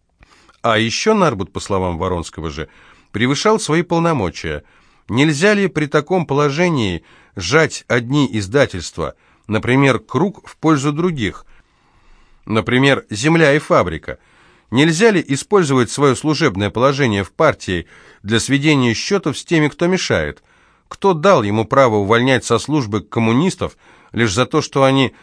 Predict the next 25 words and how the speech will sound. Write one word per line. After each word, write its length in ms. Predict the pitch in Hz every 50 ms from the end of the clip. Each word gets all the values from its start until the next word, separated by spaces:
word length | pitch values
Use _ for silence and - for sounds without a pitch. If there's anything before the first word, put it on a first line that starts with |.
| _ _
состоят 520 | - - 131 120 - - 139 147 151 143
членами 460 | - - - 151 160 160 151 139 139 131
литературной 640 | 131 120 - 135 139 131 - 165 151 143 139 127
группы 380 | 110 127 151 156 - - 131 101
«Перевал», 560 | - - 131 151 170 165 139 95 78 73 _ _ _ _ _ _ _ _
товарищ 480 | - 113 110 107 104 95 90 - - - -
Горбов? 520 | 104 107 113 117 117 117 113 92 76 - _ _ _ _ _ _ _ _ _ _ _ _ _ _ -
Примечание. 720 | 98 104 113 113 104 - 117 107 98 92 90 90 90 90
Здесь 300 | 82 101 120 - - 120
и 20 |
далее 380 | 110 131 143 151 147 139 127 120
цитата 580 | - - 127 - - - 139 131 - 120 110
по 380 | 104 - - 117 117 110 98 - - - _ _ -
«Персональное 680 | 110 107 92 - - 117 117 120 120 113 107 107 104 98
дело 280 | 92 113 113 107 101
В. 120 | 87 95 104
И. 180 | 98 95 95
Нарбута», 500 | 98 117 147 156 139 113 104 - 107 95
ргаспе, 600 | 90 87 85 113 139 151 - - - 104 95 87 -
фонд 380 | - - 110 104 90 76 -
пятьсот 320 | - 92 - - 98 85 87
восемьдесят 340 | 90 85 - 98 85 78
девятый, 400 | 78 95 95 98 95 90 - 92
опись 380 | 85 98 95 - - 82 76 76
два, 300 | 78 90 98 127 160